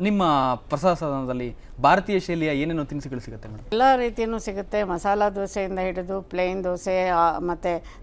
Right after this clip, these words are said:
Speaker 2: ಸೆಟ್ ದೋಸೆ, ಪೂರಿ, ಸಾಗು, ಆ, ಪುಳಿಯೋಗರೆ, ಚಿತ್ರಾನ್ನ, ಮೊಸರನ್ನ,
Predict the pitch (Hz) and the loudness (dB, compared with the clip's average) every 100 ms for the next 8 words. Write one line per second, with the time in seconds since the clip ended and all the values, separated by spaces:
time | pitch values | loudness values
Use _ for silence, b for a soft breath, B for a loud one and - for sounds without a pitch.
0 | - 190 170 185 175 196 185 180 165 190 | -2 0 0 -2 -2 0 0 -2 -4 -6
1 | 190 185 190 180 - 170 165 175 190 202 | -4 -4 -6 -6 2 2 2 -2 -4 -6
2 | B B B 175 175 170 170 165 160 139 | B B B 0 2 2 2 0 -4 -6
3 | 202 196 190 175 180 180 175 - 180 180 | -2 2 2 2 0 0 -6 0 0 0
4 | 180 170 165 185 175 | -2 -2 -4 -2 -2